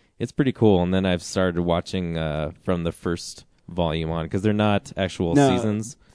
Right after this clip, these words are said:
Speaker 2: but,
Speaker 1: They're just
Speaker 2: uh,
Speaker 1: all the episodes scattered across.
Speaker 2: Isn't the first one, it's interesting 'cause the first one deals with a lot of gangsters, um,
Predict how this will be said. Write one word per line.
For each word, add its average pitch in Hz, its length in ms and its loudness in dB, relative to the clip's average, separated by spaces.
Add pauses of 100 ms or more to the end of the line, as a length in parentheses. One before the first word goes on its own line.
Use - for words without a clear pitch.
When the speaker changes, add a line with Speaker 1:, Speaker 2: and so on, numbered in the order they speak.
(260)
Speaker 2:
but, 143 120 6
Speaker 1:
They're 95 100 2
just 95 160 2
Speaker 2:
uh, 107 220 0 (180)
Speaker 1:
all 107 120 6
the 92 120 2
episodes 85 420 -4
scattered 85 440 -4
across. 82 840 -8
Speaker 2:
Isn't 208 260 0
the 160 80 4
first 165 260 2
one, 127 140 2
it's 117 140 -2
interesting 127 320 -2
'cause 117 100 -4
the 113 80 -2
first - 240 -2
one 175 80 2
deals 123 140 2
with 107 120 -4
a 120 40 2
lot 117 100 2
of 92 80 -6
gangsters, 92 720 -8 (380)
um, 80 440 -12